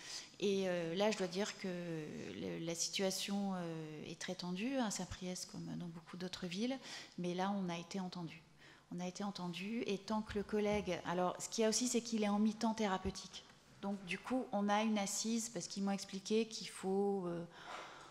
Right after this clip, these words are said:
une assise juridique, enfin, j'en sais rien. On, on remplace un contractuel,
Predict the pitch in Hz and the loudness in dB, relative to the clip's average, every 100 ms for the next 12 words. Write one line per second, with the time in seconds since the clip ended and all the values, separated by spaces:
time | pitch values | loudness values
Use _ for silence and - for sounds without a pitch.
0 | - - - - - - - - - 220 | -18 -20 -20 -20 -20 -20 -20 -20 2 6
1 | 220 208 - 208 208 196 190 190 190 160 | 6 4 2 0 2 2 2 0 -2 -4
2 | 160 175 - 170 165 175 190 170 156 180 | -6 -6 -6 -4 -4 -4 -4 -4 -4 -2
3 | 170 170 170 190 180 202 233 233 240 233 | -2 -4 -2 2 2 6 6 6 4 4
4 | 214 214 196 208 - 214 233 247 | 0 0 0 0 2 4 6 4